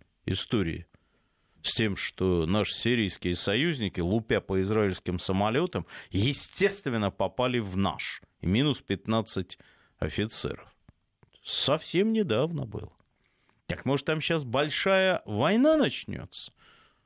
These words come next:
Это бы хотелось знать, а система предупреждения, о которой договаривался Владимир Владимирович и Беньямин Нетаньягу, ведь не сработала в ситуации с самолетом.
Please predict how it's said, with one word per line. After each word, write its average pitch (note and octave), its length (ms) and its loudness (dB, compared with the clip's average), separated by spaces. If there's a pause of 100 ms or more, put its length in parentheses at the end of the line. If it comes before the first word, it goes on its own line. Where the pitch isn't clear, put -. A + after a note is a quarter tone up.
(540)
Это A2 240 -2
бы C3+ 400 2
хотелось D3 840 -2 (840)
знать, A#3 600 2 (140)
а G2+ 100 2
система D#3+ 500 0
предупреждения, C#3+ 1000 0 (380)
о F2+ 120 0
которой A2+ 480 2
договаривался G2 880 2
Владимир F#2+ 420 2
Владимирович G#2+ 720 0
и E2+ 60 -4
Беньямин G2 500 2
Нетаньягу, G#2 600 0
ведь F2+ 240 -4
не A#2+ 260 6
сработала A#2+ 800 0
в - 100 -16
ситуации - 600 -2
с - 60 -4
самолетом. F2 680 -4